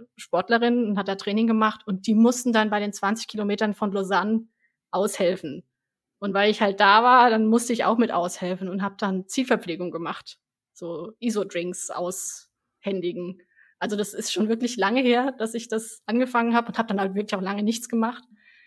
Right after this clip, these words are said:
Und, ähm, ich glaub, für mich der Knackpunkt war dann wirklich die European Championships zwanzig achtzehn, die in Berlin und in Glasgow stattgefunden haben. Und das kam, ich weiß nicht mehr, wo ich das mitgekriegt hab, das weiß ich einfach nicht mehr und dachte dann, aber das ist eigentlich ganz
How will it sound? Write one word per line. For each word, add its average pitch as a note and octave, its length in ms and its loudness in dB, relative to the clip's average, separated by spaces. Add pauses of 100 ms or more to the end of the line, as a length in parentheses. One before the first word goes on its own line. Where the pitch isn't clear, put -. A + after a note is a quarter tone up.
(300)
Und, F#3+ 360 0
ähm, G3 460 0 (600)
ich - 140 -8
glaub, G#3+ 220 -2
für A#3 80 0
mich A#3+ 220 4
der A3+ 100 2
Knackpunkt C#4 640 0
war A3+ 140 4
dann A3+ 400 4 (180)
wirklich A3+ 500 -4
die G3+ 220 -2
European A3 380 4
Championships B3 640 0
zwanzig A3+ 340 -2
achtzehn, - 500 -4 (160)
die C#4 60 -4
in B3+ 120 0
Berlin A#3 380 2
und A#3 80 0
in G#3 120 0
Glasgow A3+ 380 -2
stattgefunden A#3 600 -6
haben. G#3+ 360 0 (920)
Und G#3 140 -2
das F#3+ 140 -4
kam, G#3 260 0
ich - 240 -6
weiß F#3 240 -12
nicht D#3+ 100 -10
mehr, E3+ 320 -8
wo F#3 280 -4
ich G3 80 -2
das G3 180 -4
mitgekriegt G3+ 500 -8
hab, F3+ 160 -10
das - 220 -20
weiß F#3 200 -4
ich A3 140 -10
einfach F#3 320 -10
nicht G3 180 -10
mehr G#3+ 140 -2
und G#3 80 -2
dachte G#3+ 220 -2
dann, G#3+ 140 0
aber G#3 200 0
das G#3+ 140 -6
ist - 160 -12
eigentlich B3 300 0
ganz A#3+ 180 -2